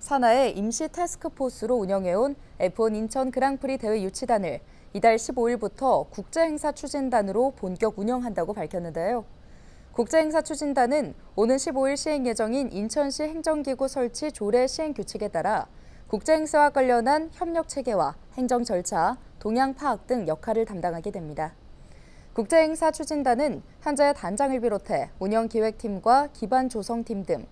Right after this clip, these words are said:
두 개, 열한 명 팀으로 운영됐던 기존 티에프보다 소폭 확대돼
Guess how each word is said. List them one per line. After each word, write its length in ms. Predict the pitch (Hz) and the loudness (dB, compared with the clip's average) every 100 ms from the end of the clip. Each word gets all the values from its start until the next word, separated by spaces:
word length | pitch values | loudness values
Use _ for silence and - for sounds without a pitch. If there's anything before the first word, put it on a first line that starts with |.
| - | -20
두 200 | - 220 | -10 -6
개, 280 | 220 214 139 - - | 2 2 2 -6 -6
열한 300 | 190 185 220 | 2 2 2
명 160 | 262 277 | 0 -2
팀으로 340 | 269 240 233 | -2 -2 0
운영됐던 800 | 233 196 202 185 165 - 247 175 - - - | 0 0 -2 -2 -2 0 0 0 -8 -16 -8
기존 280 | 220 254 | -2 0
티에프보다 600 | 254 330 311 285 214 233 | 0 -2 -2 -2 0 0
소폭 420 | 247 294 - 277 262 | 0 -4 -4 -6 -6
확대돼 480 | - 220 151 156 | -8 -6 -4 -4